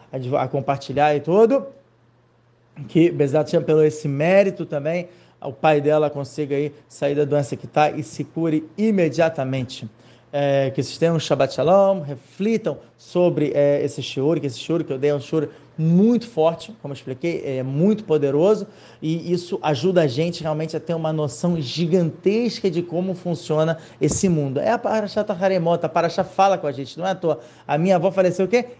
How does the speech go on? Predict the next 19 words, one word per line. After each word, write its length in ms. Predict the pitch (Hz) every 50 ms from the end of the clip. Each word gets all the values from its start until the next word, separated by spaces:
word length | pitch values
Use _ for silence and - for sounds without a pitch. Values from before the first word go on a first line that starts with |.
| -
Em 140 | 170 170 180
Haremot 720 | 175 175 170 165 160 170 175 170 165 180 202 226 226 226
aqui, 320 | 196 - - 180 160 - - - _ -
em 120 | 165 160
Kedoshim, 680 | - - 196 165 190 175 175 - - - 233 262 254
em 60 | 247
Israel. 720 | 226 185 - - 196 185 196 208 226 220 190 156 135 120 - - _ _ _ _ _ _ _ _ _ _
Olha 120 | - 180
que 140 | 208 190 180
interessante, 240 | 208 175 165 160 135
Haremot, 640 | 170 - - 196 190 214 220 214 247 294 285 285
Kedoshim, 420 | - 254 214 226 208 - - 196 175
depois 260 | 170 180 180 226 220
da 100 | 214 202
morte 220 | 202 247 254 254
é 40 | 247
o 20 | 220
quê? 140 | - 185
Kadosh. 680 | 175 - 185 170 156 175 170 160 135 - - - - -